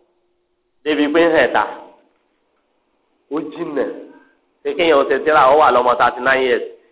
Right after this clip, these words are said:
Tíra rẹ̀ tó wá sí yẹn kí gbogbo ayé ó ti wá mọ̀. Débi tí wọ́n máa sọ̀rọ̀ ń parẹ́. Wọ́n nínú àwọn àṣẹ kọ̀ọ̀kan tó wà nínú tíra yẹn nìyẹn pé wọ́n máa lọ fi, eh, ọ̀rọ̀ ẹlòmíì kan lọ fi ti, eh, ẹlòmíì pé nínú àwọn mistake tó wà nínú rẹ̀ nìyẹn.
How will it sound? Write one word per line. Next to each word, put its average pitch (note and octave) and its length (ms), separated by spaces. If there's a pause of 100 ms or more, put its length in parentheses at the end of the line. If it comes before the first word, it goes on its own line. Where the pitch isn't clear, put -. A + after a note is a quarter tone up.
(200)
Tíra F3+ 260
rẹ̀ C#3 140
tó D3+ 100
wá E3 200
sí D#3 140
yẹn C#3+ 140
kí C#3+ 100
gbogbo D3 300
ayé D3 260
ó D#3+ 80
ti D#3+ 140
wá D3+ 220
mọ̀. D#3 200 (520)
Débi D3+ 160
tí D3 60
wọ́n E3 200
máa C3+ 160
sọ̀rọ̀ A#2+ 260
ń B2+ 60
parẹ́. A#2 240
Wọ́n C#3+ 140
nínú D#3+ 140
àwọn A#2+ 220
àṣẹ A2+ 220
kọ̀ọ̀kan G#2+ 360
tó C3 100
wà B2+ 120
nínú A2+ 220 (720)
tíra B2+ 200
yẹn G#2 200
nìyẹn G2+ 240
pé A2+ 160 (920)
wọ́n A#2+ 80
máa A#2+ 140
lọ A2+ 120 (100)
fi, A#2 200 (680)
eh, G2+ 460 (140)
ọ̀rọ̀ A2+ 240
ẹlòmíì C3 360
kan G#2+ 160
lọ G#2+ 100
fi G#2+ 140
ti, G#2+ 240 (840)
eh, G2 300
ẹlòmíì G#2+ 400
pé - 140
nínú C#3 120
àwọn A2+ 180
mistake - 380
tó G#2+ 120
wà A2 140
nínú F#2 180
rẹ̀ E2+ 140
nìyẹn. F2 260